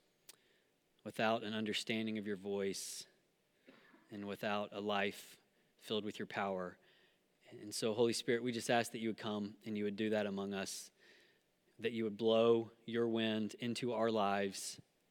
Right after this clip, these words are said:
that we wouldn't stay where we are,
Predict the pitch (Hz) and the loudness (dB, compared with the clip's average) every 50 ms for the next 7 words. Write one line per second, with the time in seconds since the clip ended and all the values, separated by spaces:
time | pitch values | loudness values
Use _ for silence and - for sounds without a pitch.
0 | _ _ _ _ _ _ _ _ _ _ _ _ _ - - 110 113 110 113 110 | _ _ _ _ _ _ _ _ _ _ _ _ _ -8 -4 -2 0 0 2 2
1 | 117 120 120 110 - - - - 120 117 120 120 117 117 113 113 117 110 107 101 | 2 2 2 0 -2 -2 2 4 6 6 6 6 6 4 4 4 4 4 4 4
2 | 107 101 101 104 101 - | 4 4 2 2 0 -4